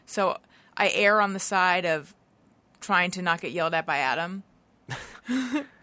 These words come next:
'Cause one time he did pick my plastic, um,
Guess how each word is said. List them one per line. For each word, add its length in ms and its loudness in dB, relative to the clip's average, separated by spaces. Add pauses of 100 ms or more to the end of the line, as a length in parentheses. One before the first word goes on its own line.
(360)
'Cause 160 0
one 280 6
time 320 6
he 100 4
did 320 2
pick 380 0 (320)
my 340 4
plastic, 720 0 (540)
um, 500 0